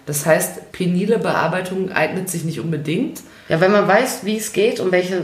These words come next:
Speaker 2: mit welcher Stellung man dann und so, dann geht das schon.
Speaker 1: Oder wenn man
Speaker 2: Aber
Speaker 1: vorne noch ein Gelenk hat, dann
Speaker 2: Ja.
Speaker 1: könnte man das auch hinbekommen.
Speaker 2: Hm.
Speaker 1: Ähm, aber ansonsten gibt es G-Punkt-Toys auch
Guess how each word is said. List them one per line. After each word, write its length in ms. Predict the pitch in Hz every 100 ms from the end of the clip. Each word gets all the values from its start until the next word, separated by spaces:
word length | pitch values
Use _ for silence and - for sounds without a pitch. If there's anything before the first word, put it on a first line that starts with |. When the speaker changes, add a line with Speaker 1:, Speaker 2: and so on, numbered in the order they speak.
| - 180
Speaker 2:
mit 180 | 180
welcher 220 | 180 180 185
Stellung 400 | - 185 214 202
man 220 | 190 175
dann 280 | 180 175 -
und 200 | 185 185
so, 100 | 180
dann 180 | 175
geht 140 | 160 160
das 140 | 156
schon. 240 | - 107 110 - -
Speaker 1:
Oder 240 | 165 208 196
wenn 80 |
man 120 | 190 139
Speaker 2:
Aber 140 | 143
Speaker 1:
vorne 200 | 151 190 175
noch 140 | 175
ein 80 | 170
Gelenk 400 | 151 139 139 147 -
hat, 180 | 107 - -
dann 100 | 139
Speaker 2:
Ja. 60 | 131
Speaker 1:
könnte 220 | 156 151
man 140 | 147
das 120 | 139
auch 180 | - 131
hinbekommen. 580 | 139 120 - 123 143 190 - - -
Speaker 2:
Hm. 260 | 233 - -
Speaker 1:
Ähm, 640 | 139 147 151 151 151 151 151 - - - -
aber 180 | 147 147
ansonsten 500 | 156 151 202 233 196
gibt 180 | -
es 160 | 143 -
G-Punkt-Toys 1080 | 147 196 - 190 185 - - - 143 170 -
auch 380 | - 214 -